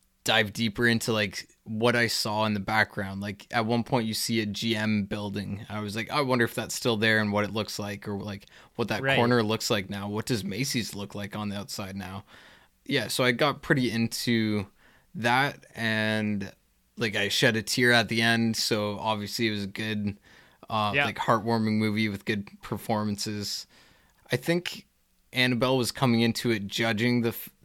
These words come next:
Speaker 1: judging it, so, like, that's
Speaker 2: Has she
Speaker 1: where
Speaker 2: seen the nineteen ninety-four version?
Speaker 1: No, I don't think so.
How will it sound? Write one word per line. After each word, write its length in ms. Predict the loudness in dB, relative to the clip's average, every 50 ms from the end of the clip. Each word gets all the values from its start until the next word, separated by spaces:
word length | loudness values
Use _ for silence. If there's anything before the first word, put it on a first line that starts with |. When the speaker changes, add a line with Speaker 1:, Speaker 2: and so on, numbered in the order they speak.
| -10 -10
Speaker 1:
judging 480 | -6 -2 0 2 2 2 2 2 2 4
it, 340 | 2 2 0 -2 -10 -8 -6
so, 280 | -4 0 2 2 2
like, 280 | 2 2 0 -2 -2 -6 -16 -20 -20 -20 _ _
that's 220 | 2 2 4 6 4
Speaker 2:
Has 80 | 6
she 100 | 6 6
Speaker 1:
where 180 | 8 8 8 10
Speaker 2:
seen 160 | 8 8 8
the 60 | 6 4
nineteen 320 | 4 4 4 2 0 2
ninety-four 460 | 2 2 2 2 0 0 2 2 2
version? 440 | 4 4 2 2 2 -2 -4 -6 -8 -16 _ _
Speaker 1:
No, 200 | 4 4 6 6
I 120 | 4 4
don't 160 | 2 0 0
think 180 | 2 0 -2 -2
so. 260 | -4 -8 -8 -10 -10